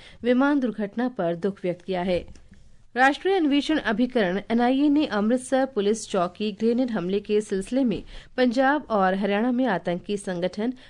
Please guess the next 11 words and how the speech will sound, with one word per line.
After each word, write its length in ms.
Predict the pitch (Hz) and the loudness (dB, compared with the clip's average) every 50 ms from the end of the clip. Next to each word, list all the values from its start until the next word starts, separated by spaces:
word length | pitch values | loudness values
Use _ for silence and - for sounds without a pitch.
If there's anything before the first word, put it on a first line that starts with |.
| - - | -14 -4
बब्बर 340 | 202 247 254 220 254 294 302 | 0 0 0 2 2 0 0
खालसा 440 | 294 - - 226 220 220 226 - 233 | 0 0 0 0 0 0 -2 -2 -2
इंटरनेशनल 540 | 226 214 196 180 170 165 170 170 - 233 233 | -2 0 -2 -2 -2 -2 -4 -4 -4 -4 -4
से 120 | 220 - | -4 -4
जुड़े 260 | 202 220 220 214 226 226 | -2 -2 0 0 0 0
विभिन्न 280 | 185 175 180 208 208 214 | 0 -4 -4 -4 -4 -4
स्थलों 340 | 208 - 208 185 208 247 | -4 -4 -4 0 0 0
पर 160 | 247 - 254 254 | -2 -2 -4 -4
छापे 340 | 254 - 240 202 208 - 170 | -4 -4 -6 -4 -4 -4 -4
मारे 260 | 170 165 160 160 165 | -2 -2 -2 -2 -2
हैं। 180 | 190 180 170 | -2 -4 -4